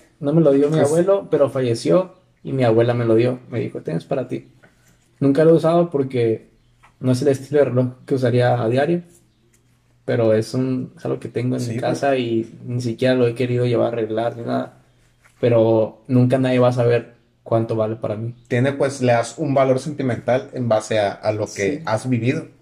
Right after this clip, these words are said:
Speaker 1: Puede
Speaker 2: O
Speaker 1: entender, uh,
Speaker 2: lo
Speaker 1: le importa
Speaker 2: que
Speaker 1: mucho. Ujú.
Speaker 3: Chido. <laughs> De que, de que a le importa mucho y, y, pues, eso, era de su abuelo, eh, sí.
Speaker 1: Ah,
Speaker 3: Se,
Speaker 1: ok.
Speaker 3: se entiende, sí,
Speaker 1: Sí.
Speaker 3: pero hasta ahí.
Speaker 1: Ujú.
Speaker 3: <laughs> O sea,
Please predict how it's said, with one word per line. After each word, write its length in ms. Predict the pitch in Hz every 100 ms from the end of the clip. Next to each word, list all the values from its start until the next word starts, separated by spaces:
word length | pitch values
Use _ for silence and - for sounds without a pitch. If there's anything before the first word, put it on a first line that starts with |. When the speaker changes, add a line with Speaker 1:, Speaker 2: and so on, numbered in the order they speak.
| -
Speaker 1:
Puede 200 | 185 233
Speaker 2:
O 40 |
Speaker 1:
entender, 400 | - 165 175 -
uh, 60 | -
Speaker 2:
lo 100 | 214
Speaker 1:
le 100 | 175
importa 280 | 135 131 139
Speaker 2:
que 40 |
Speaker 1:
mucho. 240 | 143 156 - _ _ _ _ _ _ _
Ujú. 260 | 160 123 151 - - 214 _ _
Speaker 3:
Chido. 260 | - 151 - -
<laughs> 580 | 196 - - - - -
De 200 | 165 160
que, 520 | 120 139 202 262 -
de 160 | 160 160
que 100 | 156
a 80 | 165
le 80 | 180
importa 320 | 170 160 170
mucho 300 | 160 160 160
y, 80 | 147
y, 200 | 131 131
pues, 320 | 131 123 - _ _ _
eso, 260 | 151 147 151
era 160 | 151 151
de 80 | 151
su 60 |
abuelo, 360 | 131 131 135 135
eh, 100 | 127 120 _
sí. 160 | - - _ _ -
Speaker 1:
Ah, 220 | 151 151
Speaker 3:
Se, 100 | 165 156
Speaker 1:
ok. 60 | -
Speaker 3:
se 80 |
entiende, 400 | 147 127 135 131 - - _
sí, 140 | - 135
Speaker 1:
Sí. 200 | 120 120 -
Speaker 3:
pero 140 | 147
hasta 180 | 139 -
ahí. 140 | 131 127 - _ _ _ -
Speaker 1:
Ujú. 260 | 127 117 -
Speaker 3:
<laughs> 40 |
O 40 |
sea, 420 | - 185 180 165